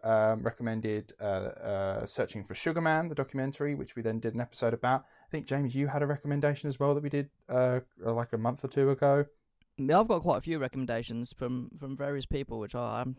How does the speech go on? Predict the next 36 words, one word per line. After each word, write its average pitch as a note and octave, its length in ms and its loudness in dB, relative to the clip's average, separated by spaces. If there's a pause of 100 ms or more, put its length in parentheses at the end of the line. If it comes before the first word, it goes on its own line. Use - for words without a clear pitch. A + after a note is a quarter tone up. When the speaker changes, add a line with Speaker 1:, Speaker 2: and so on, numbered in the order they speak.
(360)
Speaker 2:
which B2+ 180 -8
I'm B2+ 220 -2
really D3 160 2
always C#3+ 180 0
grateful B2+ 440 -2
for, A2 60 -6
'cause - 100 -12
sometimes C#3+ 360 -2
I C3 60 -4
just B2 160 -8
sit - 180 -4
there F#2+ 260 -2
and G#2 120 -4
I - 20 -2
know A#2 180 0
I've A2+ 80 -4
gotta A2+ 280 -2
do - 180 -2
an A#2 60 0
episode, A#2 460 -2
and B2 60 -4
I'll A#2+ 60 -2
just A#2 160 -8
sit - 160 -4
there G#2+ 160 -2
on A2+ 80 -2
a A2 60 -4
blank A#2+ 300 -4
Word B2 220 0
document A2+ 400 -2
and A#2 140 -2
not A#2 120 0
have G#2 100 -6
a A#2+ 40 -10
fucking B2 340 -2
clue A#2 340 -2